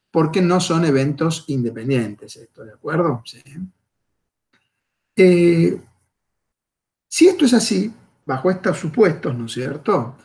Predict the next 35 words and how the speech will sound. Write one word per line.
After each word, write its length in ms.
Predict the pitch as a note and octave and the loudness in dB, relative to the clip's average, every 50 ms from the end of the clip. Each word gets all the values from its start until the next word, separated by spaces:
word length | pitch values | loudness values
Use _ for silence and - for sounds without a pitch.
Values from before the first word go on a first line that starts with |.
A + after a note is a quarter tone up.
| _ _ _ | _ _ _
Bajo 260 | - B2+ B2+ - - C#3 | -12 -12 -12 -6 -4 -4
los 160 | C#3 C#3 C3+ | -2 -2 -4
supuestos 400 | - C3 - F3+ F3 F3+ F3+ D#3+ | -8 -4 -4 -4 -2 0 0 0
de 120 | D3+ C3 | 0 -2
que 200 | C3+ D3+ C#3+ - | -4 -8 -12 -10
conocemos 640 | _ - C#3 C3+ C3+ C#3+ C#3 C#3 - F3+ F#3 G3+ G3 | _ -4 -2 -2 -2 -4 -4 -4 -2 -2 0 0 0
las 120 | F#3 D#3+ C3+ | 0 0 -2
probabilidades 500 | - - D3 C3+ C3 C3+ C#3+ D#3 D3+ D3 | -4 -4 -2 -2 0 0 0 0 0 0
de 120 | D3 C#3+ | -2 -2
cada 320 | - D3 D3+ D3+ D3 C#3+ D3 | -2 -4 -2 -2 0 0 0
uno 260 | D3+ D#3+ D#3+ D#3+ D#3 | 0 0 0 0 0
de 80 | D3+ | 0
los 400 | C3+ C3 B2+ B2+ - - _ _ _ - | 0 -2 -4 -6 -10 -16 _ _ _ -2
eventos 580 | C#3 C#3 C#3+ D3 C#3+ C#3+ D#3 D3 D3 D3 - - | -2 0 0 -2 -4 -2 -2 -2 -4 -4 -6 -10
A 80 | C3 B2+ | -10 -8
sub 220 | - - B2 B2 | -8 -8 -6 -4
uno, 460 | D3+ E3 E3+ E3 D#3+ D#3 D#3 D3+ D3+ - | -2 0 0 2 2 2 0 0 -2 -4
A 80 | C3+ C3 | -6 -8
sub 200 | - B2+ B2 C3 | -6 -4 -2 -2
dos 240 | D3 D3+ D#3 D3+ | 0 0 2 2
y 40 | C#3+ | 0
así 160 | C3 C3 - | 0 -2 -6
hasta 180 | D#3+ - - C#3 | -10 -8 -6 -6
A 40 | C3 | -6
sub 220 | C3 - D3 D3 | -4 -2 -2 0
n, 200 | C3 A2+ G2 - _ _ _ _ _ _ _ _ | -2 -2 -4 -10 _ _ _ _ _ _ _ _
¿eh? 260 | - G#2+ A#2 D3+ D#3+ - _ _ - - - - _ | -20 -18 -16 -16 -16 -18 _ _ -20 -20 -20 -10 _
Y 120 | - G3 D#3+ | -2 0 2
que 140 | F#3 F3 E3+ | 2 2 2
conocemos 640 | - E3+ E3 E3+ E3 D#3 - G#3 A3+ A#3 A#3+ A3+ | 2 2 2 2 2 4 4 6 6 8 6 6
las 120 | G3+ E3+ | 4 2
probabilidades 440 | - - D#3 D#3 D3+ E3+ F3 D#3+ E3 | 0 0 0 2 2 2 0 0 -2
condicionales 880 | - E3 D3+ D3 D3 C#3+ C#3 C#3 C3+ - - C3 D3 F3+ G#3 G#3+ F#3 D#3+ | -2 0 0 0 0 0 0 -2 -2 -2 -4 -2 -2 0 0 0 0 0
de 140 | C#3+ C3+ C3 | 0 0 2
B 380 | C3 C#3 D3+ G3 B3+ C4+ - | 2 2 2 2 0 -4 -8